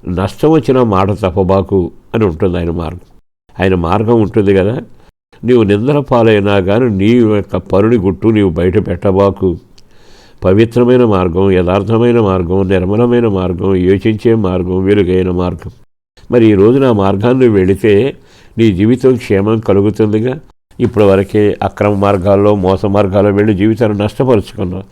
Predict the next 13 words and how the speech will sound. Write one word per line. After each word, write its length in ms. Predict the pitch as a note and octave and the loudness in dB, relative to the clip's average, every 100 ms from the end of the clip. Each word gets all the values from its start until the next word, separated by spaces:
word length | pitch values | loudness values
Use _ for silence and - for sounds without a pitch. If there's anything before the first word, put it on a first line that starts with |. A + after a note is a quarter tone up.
| - - - F#2 | -20 -20 -12 -2
ఈ 80 | G2 | 2
రోజైనా 440 | G#2+ G#2 A2 G#2+ | 4 2 2 0
పవిత్రమైన 640 | F#2+ G2 A2+ A2+ G2+ G2 | -2 0 -2 0 -2 -2
వాక్యమని 600 | F#2 F2+ G2 - G#2+ G#2 G2 | 0 0 0 -2 -2 0 0
వెలుగులో 520 | F#2+ G2 G#2 A2 A#2+ - - - A2 | 0 2 2 0 -2 -10 -20 -8 0
నువ్వు 180 | A2 | 2
ఆ 20 | G2 | 2
మార్గాన్ని 520 | F#2 F#2+ G2 A2 A2 | 0 -2 0 0 0
నడిస్తే 680 | G2 F#2+ - A2 F#2+ G#2 G#2+ - _ - G2 | 0 -2 -2 0 2 0 -2 -10 _ -6 -6
అతని 300 | G#2 D#3+ D#3 | -2 0 0
ప్రాణం 420 | A#2+ A2+ A2 G#2+ | 0 2 2 2
నెమ్మదిగా 560 | F2+ E2 F#2 F#2 G2 G2+ | 0 -2 0 2 2 2
ఉండును, 480 | G2+ G2 A2+ D#3+ | 2 2 2 -2